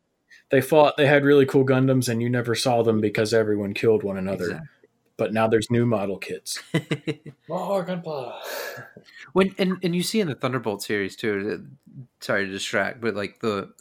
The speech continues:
Speaker 2: all of the, the mobile suits with, like, the, the double shield
Speaker 3: The
Speaker 2: things
Speaker 3: full
Speaker 2: that are
Speaker 3: armor.
Speaker 2: in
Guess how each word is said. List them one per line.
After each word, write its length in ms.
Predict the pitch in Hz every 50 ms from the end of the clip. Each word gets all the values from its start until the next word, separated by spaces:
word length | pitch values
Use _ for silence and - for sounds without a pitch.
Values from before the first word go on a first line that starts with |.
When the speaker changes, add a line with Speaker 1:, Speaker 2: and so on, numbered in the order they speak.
| _ _ -
Speaker 2:
all 260 | - 127 117 113 110
of 200 | 110 101 101 95
the, 600 | 90 107 101 98 95 95 95 95 95 95 90 - _ _
the 240 | 117 110 107 101 110 - _
mobile 300 | 123 117 110 101 101 104
suits 300 | - - - 107 98 -
with, 140 | - - -
like, 200 | 104 95 - _
the, 120 | - 101 101 _ -
the 100 | 113 107
double 280 | - 107 95 98 104 104
shield 520 | - - - 101 104 101 98 101 101 101
Speaker 3:
The 80 | - 104
Speaker 2:
things 180 | - 117 110
Speaker 3:
full 320 | 107 104 101 98 98 98 101
Speaker 2:
that 120 | 104 101
are 40 | 101
Speaker 3:
armor. 40 | 101
Speaker 2:
in 80 | 95